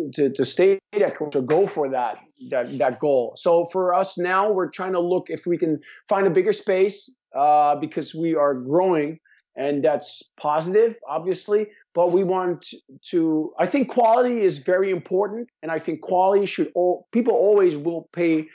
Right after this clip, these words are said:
and are attracted to quality. If something is worth, uh, you know, if, if it's a good quality, you want to go there or you want to buy that product. So our mission statement is, uh, we have a mission statement with, uh, Breda Strength and Conditioning.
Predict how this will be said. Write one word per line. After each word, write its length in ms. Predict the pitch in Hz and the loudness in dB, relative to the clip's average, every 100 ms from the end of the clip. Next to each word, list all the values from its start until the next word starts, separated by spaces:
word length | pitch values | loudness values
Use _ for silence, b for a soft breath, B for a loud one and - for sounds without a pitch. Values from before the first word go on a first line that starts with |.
| B _ | B _
and 100 | 120 | -6
are 240 | - 165 | 0 2
attracted 380 | 156 - 151 151 | 2 0 -2 -2
to 60 | 135 | -10
quality. 680 | - 165 156 131 117 113 - | -2 2 2 2 -2 -10 -16
If 420 | 135 131 139 - | -18 -12 -12 -8
something 360 | - 190 190 175 | -4 -2 -2 -2
is 180 | 151 147 | -2 -4
worth, 440 | 147 180 208 - | 0 2 0 -4
uh, 320 | 202 123 127 131 | -6 -4 -4 -4
you 100 | 151 | -4
know, 160 | 160 | -2
if, 160 | 170 160 | -2 -2
if 120 | 185 | -2
it's 120 | 160 175 | -2 0
a 60 | |
good 180 | 151 185 | 0 0
quality, 460 | - 175 180 202 214 b _ | 0 0 2 0 -2 b _
you 100 | - | -10
want 440 | 143 147 175 180 151 _ _ - | -4 0 2 0 -2 _ _ -10
to 120 | 151 | -8
go 320 | 131 156 180 | 0 2 2
there 320 | 175 131 117 107 | 2 -2 -2 -4
or 100 | 120 | -6
you 120 | 127 | -6
want 380 | 135 147 180 180 | -4 -2 -2 -4
to 140 | 139 | -8
buy 300 | 113 143 143 | -4 -2 -2
that 200 | 135 - | -4 -6
product. 420 | - 156 147 107 | -2 0 0 -2
So 340 | - 151 143 b b _ _ _ 123 | -6 -4 -4 b b _ _ _ -2
our 220 | 165 196 | 0 2
mission 440 | 190 196 196 185 | 0 -2 -2 -8
statement 640 | 156 - 156 - 139 139 139 _ _ | -6 -4 -2 -2 -6 -6 -8 _ _
is, 580 | 143 143 143 131 120 - - 123 | 0 2 2 -2 -12 -16 -6 2
uh, 140 | 127 | 2
we 120 | 139 196 | 4 4
have 100 | 170 | 2
a 40 | |
mission 260 | 165 165 170 | -2 -4 -4
statement 400 | 190 180 170 165 | -4 -4 -4 -8
with, 220 | 156 - | -8 -4
uh, 200 | 156 151 | -2 -2
Breda 340 | 143 151 156 | -2 0 0
Strength 280 | 156 175 151 | -2 -6 -6
and 80 | 160 | -4
Conditioning. 440 | 151 165 - 190 | -2 -2 -2 -4